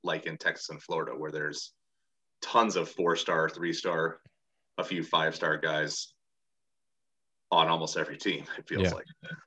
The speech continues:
Speaker 2: So speaking of day in, day out talent,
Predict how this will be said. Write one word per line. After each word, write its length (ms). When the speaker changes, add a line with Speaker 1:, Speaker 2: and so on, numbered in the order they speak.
Speaker 2:
So 160
speaking 400
of 100
day 220
in, 140
day 180
out 180
talent, 400